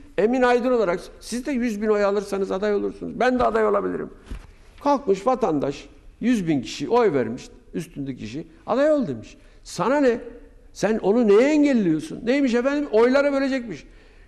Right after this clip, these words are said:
Kardeşim, hangi oydan bahsediyorsun sen? Senin oyun yirmi iki buçuk. Dön iki bin on sekize. Önümüzde her şey. Atıyor tutuyor herkes. Bakın iki bin on sekizdeki duruma.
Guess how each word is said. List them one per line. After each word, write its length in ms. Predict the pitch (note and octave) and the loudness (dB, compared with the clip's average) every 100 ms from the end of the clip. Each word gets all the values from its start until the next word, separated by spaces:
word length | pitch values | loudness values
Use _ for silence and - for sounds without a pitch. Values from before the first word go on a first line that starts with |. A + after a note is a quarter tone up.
| - | -8
Kardeşim, 540 | F3 A3+ B3 G#3 - | -6 -2 0 0 -4
hangi 320 | - G#3+ C4+ C4+ | -2 0 2 2
oydan 320 | B3+ A#3 G3+ | 2 2 2
bahsediyorsun 560 | E3+ - B2+ B2+ - | -2 -2 -6 -6 -6
sen? 160 | A2+ A#2+ | -10 -8
Senin 300 | - A3 C4+ | 0 2 4
oyun 180 | B3 C4+ | 4 6
yirmi 300 | B3 B3+ C4+ | 6 4 4
iki 160 | C4 | 2
buçuk. 220 | D#4 - - - - - - - - - - - - - - - _ - - - - | 0 -2 -6 -10 -20 -20 -20 -20 -20 -20 -20 -20 -20 -20 -20 -20 _ -20 -20 -20 0
Dön 160 | G3+ C#4+ | 4 4
iki 220 | C4+ B3+ | 2 0
bin 80 | C4 | 4
on 140 | B3+ | 4
sekize. 440 | B3 A#3+ G#3 B3 D4+ - - - - - - - - - - - - | 4 0 0 -2 -2 -8 -20 -20 -20 -20 -20 -20 -20 -20 -20 -18 -4
Önümüzde 400 | C#3 E3 F#3 A#3 | 0 2 2 4
her 260 | D4+ C4 D4 | 4 4 2
şey. 280 | C#4+ C#4 - - - - | 2 0 0 -10 -18 -6
Atıyor 320 | - - D4+ | -4 0 0
tutuyor 320 | D4 C#4 D4 D4+ | 2 0 4 6
herkes. 480 | D4+ A#3+ A3 - - | 6 4 0 -2 -4
Bakın 260 | B3+ D#4 C#4+ | -2 0 -2
iki 260 | A3 C4+ | -2 -2
bin 80 | C#4+ | 0
on 140 | C#4+ | 2
sekizdeki 600 | C#4+ C#4 A3+ F#3 D#3+ D3 D3 | 0 -2 -4 -4 -4 -2 0
duruma. 320 | E3 C#3+ | 2 2